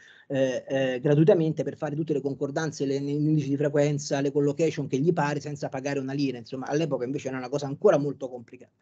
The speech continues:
Per cui, no, tante risorse, tanti strumenti, E a un certo punto, no, eh, ehm, in America nasce appunto questo grosso movimento che si espande poi a livello anche internazionale, no? No?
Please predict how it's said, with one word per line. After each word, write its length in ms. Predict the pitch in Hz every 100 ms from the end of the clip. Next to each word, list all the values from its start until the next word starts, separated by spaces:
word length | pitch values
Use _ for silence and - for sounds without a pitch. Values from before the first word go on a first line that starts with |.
| _ - - _ _
Per 140 | 240
cui, 320 | 226 190 - -
no, 180 | 185 202 - _ _ _ _ _
tante 300 | 208 208 220
risorse, 540 | 277 247 247 311 294
tanti 320 | 254 208 175
strumenti, 640 | 170 170 226 165 165 247 233 _ _ _ _ _ _ _ _ _ _ _ _
E 60 | 285
a 40 |
un 60 | 294
certo 300 | 311 - 359
punto, 540 | 240 240 226 269 269 -
no, 160 | 196 196 170 -
eh, 300 | 175 175 170
ehm, 1160 | 196 175 170 165 160 151 147 147 143 139 131 143 -
in 120 | 277
America 320 | 294 240 254 220
nasce 460 | 185 170 170 -
appunto 360 | - - 160 147
questo 240 | 170 170
grosso 360 | 160 190 - 156
movimento 680 | 160 226 226 175 208 269 247
che 840 | 165 180 196 165 156 143 135 127 _
si 240 | - -
espande 460 | 113 - 147 147 131
poi 160 | 143 135
a 20 |
livello 300 | 135 135 131
anche 180 | 143 135
internazionale, 800 | 127 131 131 127 151 180 156 131
no? 200 | 139 131
No? 260 | 139 170